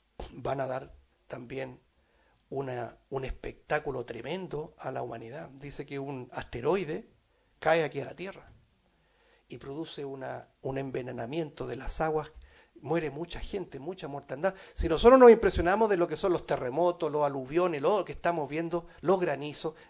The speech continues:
no es nada, no es nada, hermanos, de lo que viene. Pero gracias al Señor que no nos ha puesto para ira, sino para alcanzar misericordia.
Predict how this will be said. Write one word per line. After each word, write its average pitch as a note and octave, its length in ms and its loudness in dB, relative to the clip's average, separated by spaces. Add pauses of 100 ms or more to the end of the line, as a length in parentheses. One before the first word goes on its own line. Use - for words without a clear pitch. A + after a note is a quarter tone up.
(160)
no D3+ 160 -2
es F3 160 -4
nada, E3 580 4
no E3 120 2
es D3+ 100 -2
nada, G3 380 6
hermanos, D3+ 500 -2 (300)
de C3+ 160 -10
lo B2+ 100 -6
que C3 100 -8
viene. F#3+ 320 -12 (960)
Pero C3 180 -6
gracias F3+ 340 2
al E3+ 100 4
Señor F3 240 -2
que E3+ 140 -4
no D#3+ 120 -6
nos D#3 220 -6
ha C#3 60 -6
puesto E3 280 -2
para C3+ 220 -2
ira, F#3 320 0 (160)
sino C#3 300 -14
para D3 160 -4
alcanzar D3+ 540 -6 (1160)
misericordia. - 840 -8